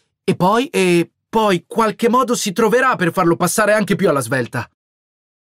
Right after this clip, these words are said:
"Volete dunque bere alla fine il denaro dei parigini come si beve un bicchier d'acqua?" "Sicuro!" "Parigi è delle donne.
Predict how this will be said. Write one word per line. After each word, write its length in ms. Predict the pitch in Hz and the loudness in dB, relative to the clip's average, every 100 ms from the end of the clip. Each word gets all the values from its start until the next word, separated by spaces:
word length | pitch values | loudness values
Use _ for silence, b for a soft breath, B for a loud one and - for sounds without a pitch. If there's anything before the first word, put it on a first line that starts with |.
| _ _ _ _ _ _ - | _ _ _ _ _ _ -10
"Volete 320 | 107 127 139 | -6 -4 -2
dunque 340 | 127 139 131 123 | -2 -2 -2 -2
bere 280 | 135 135 | 0 0
alla 180 | 123 127 | -2 -4
fine 240 | 120 139 131 | -4 -4 -4
il 100 | 110 | -4
denaro 360 | 120 123 123 | -4 -4 -4
dei 120 | 113 | -6
parigini 520 | 120 127 120 107 135 123 | -6 -6 -4 -4 -4 -4
come 180 | 120 | -6
si 140 | 117 113 | -8 -6
beve 180 | 120 117 | -8 -6
un 100 | 113 | -6
bicchier 320 | 117 127 110 | -8 -8 -6
d'acqua?" 460 | 123 123 - 117 - b b b b | -4 -4 -6 -10 -10 b b b b
"Sicuro!" 640 | - 294 196 135 - - _ _ _ _ _ _ _ _ _ _ | -4 -2 -2 -4 -6 -20 _ _ _ _ _ _ _ _ _ _
"Parigi 580 | - 131 151 160 156 175 - | -6 -2 0 0 -2 -4 -6
è 140 | 143 | -4
delle 200 | 135 135 | -2 -2
donne. 460 | 123 101 90 87 | -4 -6 -10 -18